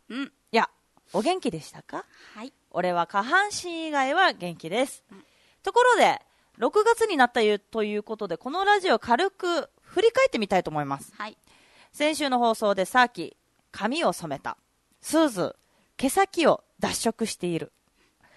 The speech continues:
Speaker 2: 婚姻届の話で、
Speaker 1: うん。
Speaker 2: サーキが、出せば終わりと思っていた、
Speaker 1: うん。
Speaker 2: と言っていましたが、
Speaker 1: うん。
Speaker 2: 夜のあれの話かと思いました。
Speaker 1: <laughs>
Speaker 2: サーキのエロい話は、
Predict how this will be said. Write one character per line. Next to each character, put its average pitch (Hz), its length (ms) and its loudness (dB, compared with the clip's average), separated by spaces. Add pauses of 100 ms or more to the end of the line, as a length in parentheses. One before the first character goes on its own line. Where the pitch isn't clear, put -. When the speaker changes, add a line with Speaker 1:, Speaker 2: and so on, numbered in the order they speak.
(260)
Speaker 2:
婚 392 140 4 (140)
姻 440 40 -12
届 427 320 2
の 240 80 4
話 202 340 0
で、 160 220 -4 (160)
Speaker 1:
う 214 80 -14
ん。 185 60 -20 (140)
Speaker 2:
サ 254 180 6
ー 247 60 2
キ 180 180 -8
が、 226 260 4 (420)
出 - 220 6
せ 480 180 0
ば 247 160 8
終 214 160 6
わ 277 60 8
り 320 100 -6
と 233 100 0
思 175 140 -2
っ 185 80 -8
て 190 140 -6
い 165 80 -6
た、 139 180 -8 (260)
Speaker 1:
う 220 60 -20
ん。 - 20 -16
Speaker 2:
と 277 100 0
言 269 100 0
っ - 20 -20
て 220 80 -4
い 208 80 -2
ま 190 100 -4
し - 120 -14
た 151 100 -6
が、 135 300 -8
Speaker 1:
う 233 40 -16
ん。 202 120 -18 (120)
Speaker 2:
夜 349 280 2
の 208 120 4
あ 190 60 6
れ 247 80 4
の 269 140 -2
話 262 260 -4
か - 140 -8
と 156 80 -8
思 151 120 -8
い 147 60 -8
ま 143 100 -12
し - 120 -14
た。 - 140 -6 (400)
Speaker 1:
<laughs> - 380 -10
Speaker 2:
サ - 120 -2
ー 208 80 2
キ 208 100 -4
の 160 100 -4
エ 175 60 0
ロ 220 100 2
い 226 60 2
話 175 320 -6
は、 151 140 -4